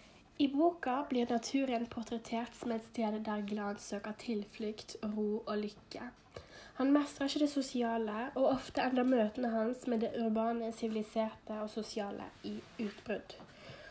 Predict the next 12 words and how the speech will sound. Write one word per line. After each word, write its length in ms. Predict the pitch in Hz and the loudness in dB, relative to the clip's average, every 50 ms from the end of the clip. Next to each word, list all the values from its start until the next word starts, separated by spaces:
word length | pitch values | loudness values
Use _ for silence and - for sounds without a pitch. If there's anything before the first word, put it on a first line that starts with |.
| - - - | -10 -2 2
Allikevel 640 | 277 277 302 285 262 277 320 294 294 277 285 294 | 6 8 8 8 8 6 6 6 6 6 6 4
er 140 | - 277 - - | 4 0 -2 0
Pan 240 | 277 254 240 240 | 2 4 4 4
en 140 | - 247 233 | 2 0 -2
stadig 420 | - - - 277 240 220 220 254 - - 262 | -2 -2 0 2 2 2 2 0 -4 -4 -4
utveksling 580 | 262 - - - 220 220 - - - 214 220 220 220 214 | -4 -4 -4 -4 -4 -4 -6 -8 -6 -2 -2 0 0 0
mellom 240 | 214 226 202 220 | 0 -2 0 -2
natur 380 | 220 208 214 - - 214 208 202 | -2 -2 -4 -2 -2 -2 0 0
og 160 | - 214 - - | -4 -6 -8 -8
kultur. 480 | 233 226 220 - - 247 226 - - - - - - - - - - - - - - - - | -10 -10 -8 -6 -4 -4 -2 -4 -4 -8 -14 -20 -20 -20 -20 -20 -18 -18 -18 -18 -12 -4 2
Glan 240 | 254 254 254 277 302 | 2 4 6 6 4
søker 460 | 302 - - 311 269 233 220 - - | 4 4 4 6 6 6 4 2 -2